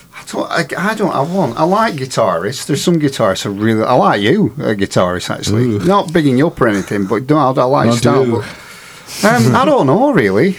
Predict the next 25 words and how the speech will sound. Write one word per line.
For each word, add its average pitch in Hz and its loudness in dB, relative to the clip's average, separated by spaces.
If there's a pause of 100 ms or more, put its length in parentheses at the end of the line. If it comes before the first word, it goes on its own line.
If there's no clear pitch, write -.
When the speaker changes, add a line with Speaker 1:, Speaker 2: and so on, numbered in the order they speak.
Speaker 1:
Um, 190 2 (800)
I, 151 0 (160)
I, 160 2
I - 0
liked 165 2
Hendrix 123 2
'cause 101 -8
I 101 -4
grew 104 0
up - -2
with 98 -2
him, 90 -4 (320)
you 117 -2
know. 143 0 (1400)
You 95 -10
know, 90 -6
there's 165 -6
Speaker 2:
Strong 113 -2
Speaker 1:
lots 95 -4
of - -18
Speaker 2:
top - -4
five 87 -2
guitarist 87 0 (100)
Speaker 1:
Yeah. 98 0
Speaker 2:
ever. 90 0